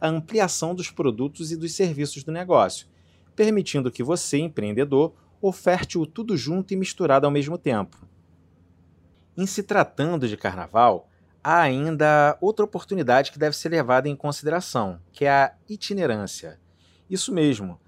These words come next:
sair do seu lugar tradicional e entrar no clima da festa, dançar em outros ritmos. Bem, há a possibilidade de levar o seu negócio pra onde a festa acontece?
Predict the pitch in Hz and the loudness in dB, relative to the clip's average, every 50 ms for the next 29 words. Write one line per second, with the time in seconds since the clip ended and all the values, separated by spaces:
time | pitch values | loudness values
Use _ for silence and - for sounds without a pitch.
0 | _ _ _ _ - - 190 180 180 202 202 196 196 - - 202 202 208 214 175 | _ _ _ _ -6 -2 0 0 2 0 0 0 -4 -4 0 0 0 0 -2 -4
1 | 123 110 123 139 165 170 156 - 123 113 107 - - - 165 160 139 135 147 170 | -2 2 4 4 4 2 0 -2 -2 -2 -2 -2 -4 -4 -2 0 2 2 2 0
2 | 185 - _ _ _ _ _ _ _ - 214 208 196 196 196 196 190 196 196 190 | 0 -4 _ _ _ _ _ _ _ -6 -2 -2 -2 -2 -2 -2 -2 0 -2 -4
3 | 190 - 170 180 180 175 190 190 - - - 135 151 156 139 - - 120 110 120 | -4 -6 -4 -4 0 0 0 -2 0 2 2 4 4 4 2 0 -4 -4 -4 -4
4 | 131 120 - - - 131 143 143 127 120 117 113 - - 143 156 135 120 127 143 | -6 -6 -4 -2 0 2 2 2 2 0 -2 -4 -6 -6 -10 -8 -6 -4 -4 -4
5 | 135 - - 143 143 - - - _ _ _ _ _ _ _ _ _ _ _ 180 | -4 -6 -10 -12 -12 -12 -14 -16 _ _ _ _ _ _ _ _ _ _ _ -2
6 | 160 120 95 - _ _ _ _ _ _ _ _ - 196 220 214 - - 190 185 | 0 0 -2 -6 _ _ _ _ _ _ _ _ -2 0 0 2 2 2 0 0
7 | - 196 170 170 143 110 95 113 127 151 147 123 113 113 123 127 117 98 113 117 | 0 -4 -4 -2 -2 0 2 4 4 4 4 2 -2 -2 0 0 2 4 4 2
8 | 117 104 - - 135 147 131 98 90 104 110 123 123 - - - - 110 113 113 | 2 0 -2 -2 -2 -2 -2 -2 -2 0 2 2 2 0 -4 -6 -4 -2 -2 0
9 | 107 113 104 - - 113 110 - - 104 - 101 95 - - 143 135 101 87 - | 0 -2 -4 -2 -2 -2 -2 0 -2 -6 -6 -6 -6 0 2 2 2 2 0 -4
10 | - - | -12 -16